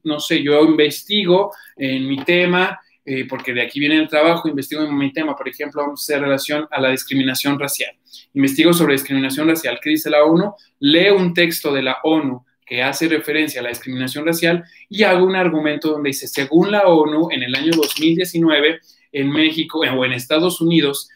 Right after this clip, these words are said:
se realizaron más de trescientos cincuenta y siete mil casos de discriminación racial que fueron, este,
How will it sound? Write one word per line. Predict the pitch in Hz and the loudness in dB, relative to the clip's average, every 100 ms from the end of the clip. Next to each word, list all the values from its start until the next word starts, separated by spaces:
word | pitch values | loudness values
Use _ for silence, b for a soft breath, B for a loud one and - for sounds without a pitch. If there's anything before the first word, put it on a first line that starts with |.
| b | b
se | - 147 | -14 -6
realizaron | 143 143 139 156 165 165 | -2 -2 -2 0 2 2
más | 160 170 175 180 | 2 2 2 0
de | 175 | -2
trescientos | 165 143 - 160 165 170 | -4 -6 -4 -4 -4 -6
cincuenta | 156 135 127 | -6 -6 -8
y | |
siete | 127 139 135 | -10 -8 -6
mil | 135 160 170 | -2 -2 0
casos | 170 165 160 | -2 -2 -2
de | 160 | -4
discriminación | 160 139 131 131 135 147 | -4 -6 -6 -6 -8 -8
racial | 151 - 165 - B B _ | -6 -2 -2 -2 B B _
que | - 151 | -2 -2
fueron, | - 160 170 175 196 185 | 2 4 6 4 2 -4
este, | 139 - 147 139 135 | -6 -6 -2 2 2